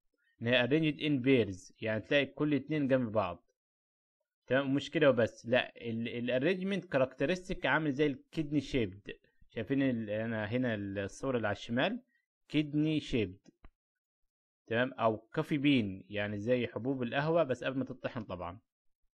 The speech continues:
تمام؟ فممكن نقول كدني شيبد ديبلوكوكاي. يعني إيه كدني شيبد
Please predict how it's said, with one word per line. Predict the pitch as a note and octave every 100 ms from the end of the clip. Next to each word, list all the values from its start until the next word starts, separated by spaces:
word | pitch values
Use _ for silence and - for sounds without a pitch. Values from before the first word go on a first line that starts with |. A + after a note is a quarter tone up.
| -
تمام؟ | G#2+ B2+ C#3 - _ _ _ _
فممكن | C3 A#2+ A2 A#2 C#3+ D#3+
نقول | D#3 C3+ -
كدني | F3 F3+ B2+ A#2 G#2+ G2+
شيبد | - E3+ G3 D#3+
ديبلوكوكاي. | - A2+ C#3+ D3 D3+ D3 C3+ - C3 A#2
يعني | A2+ A#2+ D3+
إيه | D3+
كدني | - D3+ B2+ B2 A2+
شيبد | G2+ - D#3+ D3+